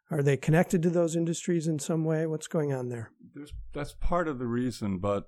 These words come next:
Speaker 2: if you think of the power market as a multi-hundred billion dollar industry, there is a constant and ongoing power struggle between the different sectors of the industry.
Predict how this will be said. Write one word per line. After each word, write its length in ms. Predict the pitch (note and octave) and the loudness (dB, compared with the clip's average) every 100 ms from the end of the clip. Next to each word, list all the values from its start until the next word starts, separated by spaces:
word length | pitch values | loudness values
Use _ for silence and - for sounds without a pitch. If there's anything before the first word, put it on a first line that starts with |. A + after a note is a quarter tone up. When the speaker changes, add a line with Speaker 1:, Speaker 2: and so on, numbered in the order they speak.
| _ - | _ -10
Speaker 2:
if 200 | A2+ A2+ | -4 -4
you 60 | |
think 340 | G#2 D#3 G3 F3+ | -2 0 0 0
of 320 | A#2 G2 G2 | -2 -4 -6
the 100 | G#2 | -2
power 480 | - A#2+ A#2+ A#2 G#2 | 2 2 4 2 0
market 500 | G2+ G2 - F#2 E2+ | 0 -2 -2 -4 -4
as 340 | F#2+ F#2 F2 | -6 -6 -4
a 280 | F2 F2 F2 _ _ _ _ _ _ _ - | -4 -4 -8 _ _ _ _ _ _ _ -4
multi-hundred 1500 | F#2+ F#2+ A2+ C#3 - A#2+ G2+ F2 - A2 A2+ G#2 G2 E2 D#2+ | 0 2 2 0 0 2 2 -2 -2 0 0 0 -4 -4 -2
billion 560 | G2+ G#2 G#2 G2+ F#2+ | 0 0 0 -2 -2
dollar 480 | E2+ F2+ F#2+ F2+ F2 | 0 -2 -2 -2 -4
industry, 640 | F2+ F2+ E2+ - - D#2+ C#2+ G2+ - | -4 -4 -6 -10 -10 -8 -10 -14 -16
there 260 | G#2 G2 F#2+ | -8 -4 -2
is 220 | G2 F2 | -4 -4
a 60 | G2 | -6
constant 920 | - - B2 C3+ B2+ - B2+ A#2+ - | -8 -6 -2 -2 -4 -4 0 0 0
and 220 | A2 G#2 | -2 -2
ongoing 720 | G#2 G2+ G2+ F#2 G#2 G#2 G#2 F#2+ | 0 0 0 0 0 0 0 -2
power 400 | - B2 A#2+ - | -4 -2 -2 -4
struggle 480 | - F#2 D2+ - - - - - - - - | -6 -6 -6 -10 -14 -18 -18 -18 -16 -16 -4
between 440 | G#2 - B2 A2+ | -4 2 4 6
the 80 | G2+ | 4
different 420 | F2 A2+ - G2+ | 2 0 0 -4
sectors 640 | - - A#2 A#2 - G2 G2 | -4 -2 -2 -2 -2 -2 -2
of 140 | F2+ | -4
the 180 | F#2 F#2 | -4 -2
industry. 540 | A2 G2 - - E2+ | -2 -4 -6 -10 -10